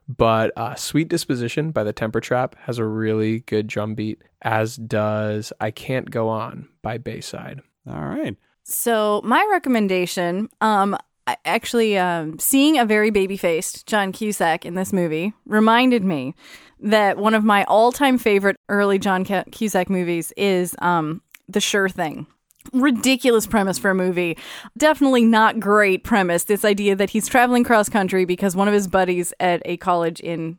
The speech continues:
Speaker 3: California has said, "Oh my gosh, you've gotta come check out this girl. She's a sure thing." <laughs> And so he's, he's trying to, but that's not, it's the journey, right? Of course, it's the journey. And so,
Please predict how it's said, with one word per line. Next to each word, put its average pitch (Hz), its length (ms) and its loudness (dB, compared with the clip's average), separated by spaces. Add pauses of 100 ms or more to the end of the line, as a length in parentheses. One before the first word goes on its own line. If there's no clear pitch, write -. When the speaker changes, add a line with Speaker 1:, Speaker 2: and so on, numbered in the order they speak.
Speaker 3:
California 226 640 2 (200)
has 214 180 0
said, 196 240 4 (100)
"Oh 220 120 4
my 214 120 2
gosh, 190 220 2
you've 190 100 -4
gotta 185 180 2
come 196 160 0
check 190 180 -2
out 180 100 -2
this 180 160 -2
girl. 175 240 2
She's 190 260 -2
a 175 60 -4
sure 160 240 0
thing." - 300 -10 (260)
<laughs> - 300 -4 (920)
And 254 140 4
so 220 220 4
he's, 202 380 -2
he's 220 180 -2
trying 202 160 2
to, 160 80 0
but - 260 0 (300)
that's 233 340 4
not, 262 220 4
it's 202 140 0
the 190 120 0
journey, 180 440 0
right? 185 340 2
Of 190 100 -14
course, 185 300 -2
it's - 80 -6
the 202 140 -2
journey. 185 420 -2
And 185 200 -4
so, 185 520 2